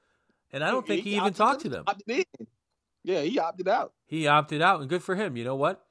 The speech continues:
Speaker 1: He's doing pretty good. I don't think that Charlotte team is that good, <coughs> but whatever. Now, the Milwaukee Bucks is the last team.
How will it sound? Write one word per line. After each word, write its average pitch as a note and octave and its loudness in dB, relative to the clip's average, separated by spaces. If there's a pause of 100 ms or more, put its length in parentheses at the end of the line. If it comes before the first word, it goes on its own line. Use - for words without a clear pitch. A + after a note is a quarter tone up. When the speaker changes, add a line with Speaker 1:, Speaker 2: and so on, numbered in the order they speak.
Speaker 1:
He's C3+ -6
doing C#3 -4
pretty D3+ -4
good. E3 -6 (280)
I C3 2
don't D3+ 0
think D3 -10
that B2 -6
Charlotte C3+ -4
team A#2 -12
is G2+ -14
that F#2 -12
good, F#2 -12
<coughs> - -8 (240)
but C3 -2
whatever. C#3+ 2 (360)
Now, D3 4
the C#3+ -4
Milwaukee D3+ 4
Bucks C#3 2
is A#2 -12
the B2 -6
last B2+ 0
team. B2+ -10